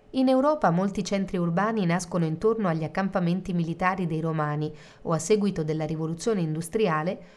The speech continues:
ospitando contadini che abbandonano le campagne per andare a fare gli operai nelle fabbriche. Proprio in base alle caratteristiche del luogo in cui nasce la città, come ad esempio la presenza di fiumi, rilievi o ostacoli naturali,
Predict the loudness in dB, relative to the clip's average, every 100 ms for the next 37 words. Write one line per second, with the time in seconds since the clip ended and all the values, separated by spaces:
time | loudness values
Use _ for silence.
0 | -2 -2 0 0 2 2 0 0 -4 -2
1 | -4 -2 0 -2 -2 -2 0 0 0 0
2 | 0 -2 -2 -2 0 0 0 -2 -2 0
3 | 0 0 -2 -2 -2 0 -2 0 0 0
4 | 0 0 0 -2 -2 -2 -4 -4 -6 -6
5 | -8 -8 -16 -20 _ _ -20 -20 2 2
6 | 6 4 4 2 2 0 0 -2 -2 -2
7 | -4 -2 -4 -2 -2 0 2 2 2 -2
8 | -2 -2 0 -2 -2 -4 -4 -6 -8 -2
9 | -2 -2 -12 -20 -2 2 4 2 0 -2
10 | 0 -2 -2 -4 -2 -4 -2 -4 -4 -2
11 | 0 2 0 -4 -2 0 2 2 2 -2
12 | -4 -4 -4 -2 -2 0 -2 -2 -2 0
13 | 0 0 -2